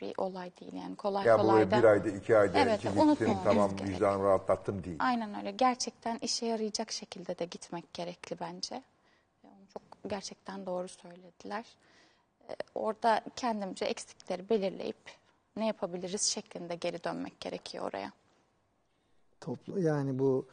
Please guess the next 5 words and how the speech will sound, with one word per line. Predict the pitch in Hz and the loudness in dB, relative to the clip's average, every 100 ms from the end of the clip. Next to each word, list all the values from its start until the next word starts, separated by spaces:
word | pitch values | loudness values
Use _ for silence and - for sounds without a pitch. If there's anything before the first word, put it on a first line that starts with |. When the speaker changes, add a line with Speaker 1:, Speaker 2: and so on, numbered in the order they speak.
| - _ | -20 _
Speaker 3:
travma | - 139 139 160 143 | -4 0 0 0 -4
sonrası | - 143 135 120 139 | -4 -4 -4 -4 -6
stres | - - 156 147 | -8 0 0 0
bozukluğu, | 135 127 113 - 135 131 196 - _ _ _ _ _ - | -4 -6 -8 -10 -2 0 0 -4 _ _ _ _ _ -6
e, | 156 | -4